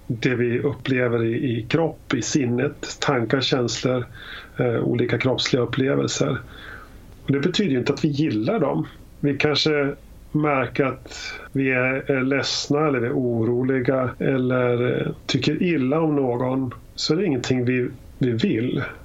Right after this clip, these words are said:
Men det är där. Så acceptans handlar om att, att helt enkelt acceptera, tillåta att det är där.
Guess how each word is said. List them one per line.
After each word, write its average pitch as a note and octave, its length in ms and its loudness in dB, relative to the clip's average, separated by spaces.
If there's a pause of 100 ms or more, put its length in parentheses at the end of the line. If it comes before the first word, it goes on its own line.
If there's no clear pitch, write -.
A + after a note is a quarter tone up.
(240)
Men C#3 160 4
det C#3 100 4
är C3 80 2
där. C3+ 520 0 (160)
Så - 160 0
acceptans D3 640 0
handlar B2 360 2
om A#2 180 2
att, A#2 460 -4
att C#3 80 2
helt B2+ 180 0
enkelt A#2+ 340 0
acceptera, B2 800 0
tillåta B2+ 680 0
att A#2 140 -6
det C#3+ 140 0
är F#3+ 320 0
där. B2+ 360 0